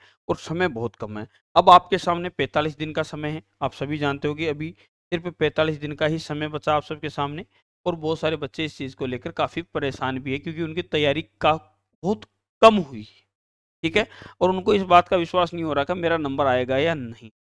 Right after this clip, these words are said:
जिनकी अच्छी तैयारी है, उन बच्चों के साथ भी, भी ये हो रहा, जिनकी थोड़ी सी कम हो, उनका भी यही हो रहा। मैं आपको एक सच्चाई बताता हूँ लाडलो, जैसे मेरा दो हज़ार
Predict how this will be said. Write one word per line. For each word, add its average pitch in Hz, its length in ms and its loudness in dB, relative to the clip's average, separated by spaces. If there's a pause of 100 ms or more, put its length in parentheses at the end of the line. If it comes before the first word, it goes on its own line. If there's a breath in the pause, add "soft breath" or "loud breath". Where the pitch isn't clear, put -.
जिनकी 175 200 -4
अच्छी 160 220 -2
तैयारी 180 320 4
है, 196 60 4
उन 180 140 -4
बच्चों 170 240 -4
के 175 60 -2
साथ 175 180 0
भी, 180 180 -6
भी 175 160 -6
ये 175 120 0
हो 165 140 4
रहा, 180 140 2
जिनकी 190 360 -8
थोड़ी 175 240 -4
सी 180 140 -6
कम 190 260 4
हो, 190 100 4
उनका 190 320 6
भी 165 120 2
यही 123 140 0
हो 117 120 -8
रहा। 110 140 -4 (360 soft breath)
मैं 180 100 6
आपको 196 260 8
एक 190 100 0
सच्चाई 175 300 4
बताता 175 260 0
हूँ 180 100 2
लाडलो, 170 300 6
जैसे 170 260 -2
मेरा 160 260 4
दो 165 200 0
हज़ार 165 340 6